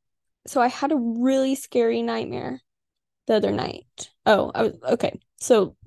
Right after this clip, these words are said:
the next con is having scary, scary nightmares and no one is there. No one's in the house, <laughs> like, except for murderers. Um,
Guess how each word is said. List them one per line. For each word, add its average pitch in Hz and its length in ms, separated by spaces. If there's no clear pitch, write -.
the 240 140
next 240 460
con 208 380
is 208 340
having 220 420
scary, 220 880
scary 247 320
nightmares 208 720
and 202 320
no 214 100
one 269 180
is 226 140
there. 233 320
No 262 220
one's 294 240
in 254 80
the 233 80
house, - 360
<laughs> - 0
like, 254 320
except 254 300
for 254 100
murderers. 254 640
Um, 247 540